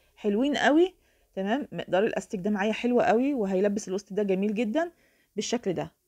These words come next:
يعني أربعتاشر، خمستاشر سنتي، يعني طول الاستك كله بالكامل كده كان سبعين سنتي، فكان حلو قوي زي ما انتوا شفتوا.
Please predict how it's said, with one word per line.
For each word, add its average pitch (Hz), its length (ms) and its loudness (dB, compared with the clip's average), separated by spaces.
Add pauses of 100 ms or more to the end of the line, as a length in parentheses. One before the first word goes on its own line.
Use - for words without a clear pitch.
(260)
يعني 320 180 -4
أربعتاشر، 214 340 -2
خمستاشر 208 400 -10
سنتي، 208 280 -6
يعني 185 160 -2
طول 285 180 0
الاستك 269 380 0
كله 302 200 0
بالكامل 277 320 -2
كده 349 300 -2 (340)
كان 233 140 0
سبعين 208 280 0
سنتي، 240 300 -6
فكان 180 260 -10
حلو 214 280 0
قوي 196 220 0
زي 180 140 -2
ما 180 60 -4
انتوا 208 140 -6
شفتوا. - 320 -12